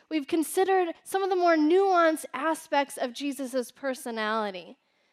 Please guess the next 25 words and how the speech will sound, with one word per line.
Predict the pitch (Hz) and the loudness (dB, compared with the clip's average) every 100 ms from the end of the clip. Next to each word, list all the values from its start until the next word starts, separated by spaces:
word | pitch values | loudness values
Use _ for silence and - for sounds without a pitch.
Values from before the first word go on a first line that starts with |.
| _ _ _ | _ _ _
And | 240 | -6
I | 277 | -4
hope | 277 330 359 | 0 0 2
that | 302 254 | 4 4
in | 294 311 | 4 4
this | 302 | 0
series | - 330 320 285 | -2 -2 0 0
that | 262 | 0
you | 269 320 381 | 2 2 4
have | 349 294 | 4 2
been | 285 | -2
challenged, | - 339 320 277 254 262 | -4 -4 -2 -2 -2 0
that | 262 - | 0 2
all | 320 370 349 | 6 8 6
of | 277 | 4
us | 285 277 | 0 -2
have | 269 | -6
been | 254 247 | -4 -6
challenged | - 302 330 294 247 233 262 - - - | -8 -4 -2 0 -2 -4 -8 -12 -20 -14
to | 311 | -10
see | 262 320 | -6 -6
Jesus | 269 302 339 311 311 - | -6 -4 -2 -2 -4 -6
in | 254 262 | -8 -6
a | |
new, | 254 269 320 330 302 233 202 | -4 -4 -2 -2 -2 -2 -4